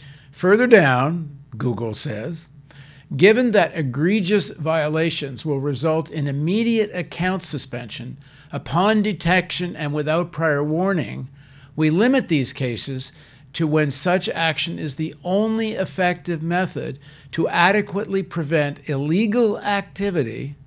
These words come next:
and or significant user harm." Now, I've appealed this action to Google as well,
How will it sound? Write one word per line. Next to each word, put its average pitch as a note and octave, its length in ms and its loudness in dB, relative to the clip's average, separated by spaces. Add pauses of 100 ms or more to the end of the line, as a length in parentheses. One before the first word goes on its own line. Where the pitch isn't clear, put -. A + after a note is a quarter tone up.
(480)
and F#3+ 380 0
or D#3 380 4 (260)
significant F#3 1120 -2
user D3+ 560 0
harm." D#3 580 -4 (640)
Now, F3 160 4
I've B3 200 4
appealed A#3 440 8
this D3+ 180 2
action A#2 540 -4
to D3 140 -6
Google A#2+ 400 -4
as C3 120 -4
well, B2 440 2